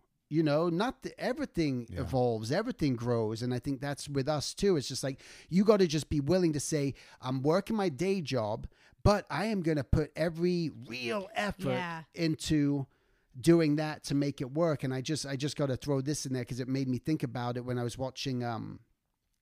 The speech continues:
Speaker 1: um, uh, what's his name? From Bon, J-, John Bon Jovi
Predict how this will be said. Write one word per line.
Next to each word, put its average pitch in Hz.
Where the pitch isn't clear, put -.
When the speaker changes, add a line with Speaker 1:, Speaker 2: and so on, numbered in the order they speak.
Speaker 1:
um, 104
uh, 101
what's 107
his 117
name? 117
From 113
Bon, 147
J-, 143
John 170
Bon 147
Jovi 131